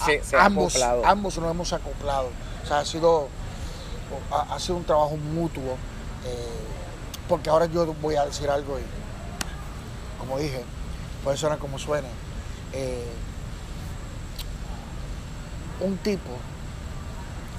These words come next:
Speaker 2: que no tuviera talento no hubiera logrado las cosas que Jorge ha logrado.
Speaker 1: Ujú.
Speaker 2: Yo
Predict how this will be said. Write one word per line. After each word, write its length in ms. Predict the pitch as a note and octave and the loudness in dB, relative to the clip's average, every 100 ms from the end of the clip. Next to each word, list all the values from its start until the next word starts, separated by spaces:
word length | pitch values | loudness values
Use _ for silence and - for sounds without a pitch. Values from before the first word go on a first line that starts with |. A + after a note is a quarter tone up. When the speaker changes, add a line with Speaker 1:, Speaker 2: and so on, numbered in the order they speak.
| - | -2
Speaker 2:
que 80 | D#3 | -2
no 80 | D#3 | 0
tuviera 320 | E3 D#3+ D3+ | 4 4 4
talento 480 | D3 D3+ C#3+ C#3 C3+ | 2 0 -2 -2 -2
no 60 | C3+ | 0
hubiera 220 | C#3 C#3 | 0 2
logrado 320 | C3 C3+ C3+ | 0 0 0
las 80 | A#2+ | -2
cosas 240 | - C3+ | -6 -6
que 100 | - | -6
Jorge 260 | A#2+ B2+ B2 | -4 -4 -4
ha 40 | |
logrado. 280 | B2 A#2 B2 | -4 -4 -6
Speaker 1:
Ujú. 440 | B2 C3+ C3+ C#3+ F#3 - - - - - | -4 -4 -4 -4 -6 -6 -6 -6 -6 2
Speaker 2:
Yo 240 | F3 G3+ | 4 4